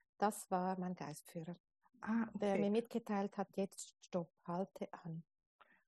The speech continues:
Speaker 2: Okay, also würdest du sagen, dass das für, äh,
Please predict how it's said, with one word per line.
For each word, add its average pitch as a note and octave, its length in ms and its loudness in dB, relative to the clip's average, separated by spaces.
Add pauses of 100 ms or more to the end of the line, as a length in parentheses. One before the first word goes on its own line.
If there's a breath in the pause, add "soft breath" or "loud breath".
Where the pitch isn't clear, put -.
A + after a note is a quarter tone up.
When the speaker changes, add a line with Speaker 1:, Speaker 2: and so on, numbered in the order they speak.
Speaker 2:
Okay, - 340 2
also G3+ 240 8
würdest C4 240 6
du B3+ 80 6
sagen, A#3+ 520 8
dass B3 220 4
das B3 280 2 (360 soft breath)
für, G#3+ 680 6 (340)
äh, F#3+ 300 2